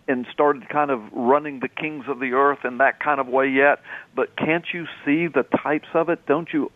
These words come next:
don't, don't we understand for the first time in the history of the church, we,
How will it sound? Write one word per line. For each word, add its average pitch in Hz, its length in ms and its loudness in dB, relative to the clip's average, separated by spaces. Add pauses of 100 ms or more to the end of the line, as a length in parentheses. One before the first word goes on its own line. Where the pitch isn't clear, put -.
(120)
don't, 143 280 0
don't 143 240 0
we 156 240 -2
understand 151 840 2 (420)
for 147 80 2
the 120 140 2 (140)
first 147 260 2
time 151 240 0
in 139 60 -6
the 117 80 -2
history 160 440 0
of 123 60 2
the 113 100 -2
church, 160 500 0 (300)
we, 131 180 4